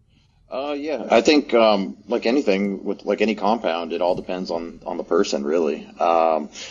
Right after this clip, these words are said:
there's some people that I will throw in, you know, Anadrol over the last ten days or, or Superdrol. Um, you know, they don't aromatize. They're gonna increase your fullness. Um, I do know some people, though, they do end up a little watery when they throw compounds like that in, in the last stages.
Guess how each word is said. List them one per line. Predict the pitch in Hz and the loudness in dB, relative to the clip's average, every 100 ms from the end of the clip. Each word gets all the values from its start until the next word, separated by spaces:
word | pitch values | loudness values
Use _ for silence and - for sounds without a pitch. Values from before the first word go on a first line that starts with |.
| - - | -14 -6
there's | 95 | -2
some | - 95 | 0 2
people | 101 90 | 0 0
that | 90 87 | 2 4
I | |
will | 85 90 104 | 4 2 0
throw | 95 85 | -2 -2
in, | 82 85 82 - | -2 -6 -10 -12
you | 85 | -8
know, | 78 | -6
Anadrol | 80 85 85 82 | -6 -6 -2 -2
over | 80 76 | -2 -4
the | |
last | 73 82 - | -4 -4 -4
ten | 90 78 | -6 -2
days | 82 87 | 0 0
or, | 85 78 | -2 -2
or | 85 80 | -4 -4
Superdrol. | - 113 101 82 73 73 85 - _ - | -2 -2 -2 0 0 0 -2 -10 _ -8
Um, | 80 78 76 69 | -4 -4 -6 -8
you | 85 | -8
know, | 76 | -6
they | 76 | -4
don't | 85 | -2
aromatize. | 98 92 87 85 85 85 - - _ - | 0 0 0 2 2 0 -2 -14 _ -10
They're | 82 | -6
gonna | 90 | -6
increase | 101 95 | -4 -4
your | 101 | -2
fullness. | 92 87 87 87 - - - - - | 2 2 2 0 -2 -6 -12 -20 -10
Um, | 78 78 71 71 - | -4 -4 -4 -6 -2
I | |
do | 90 120 | 4 6
know | 123 | 6
some | 120 127 113 | 4 0 2
people, | 131 131 | 0 2
though, | 127 127 131 | 2 2 2
they | 113 113 101 - _ _ _ _ | -2 -2 -4 -10 _ _ _ _
do | 104 110 120 123 | -4 0 2 2
end | 120 | 4
up | 113 107 - _ _ - | 2 2 -2 _ _ -12
a | 110 | -6
little | 95 104 107 | -2 -2 0
watery | 98 110 117 98 82 | 0 0 -2 -2 -6
when | 73 76 | -10 -12
they | 71 | -14
throw | 71 90 85 | -8 -4 -4
compounds | - 87 85 85 82 | -4 -8 -6 -6 -4
like | 82 76 | -4 0
that | 80 | 0
in, | 82 78 | 0 -2
in | |
the | 78 | -6
last | 73 78 78 | -4 -4 -4
stages. | - 78 78 80 | -2 -2 -2 -4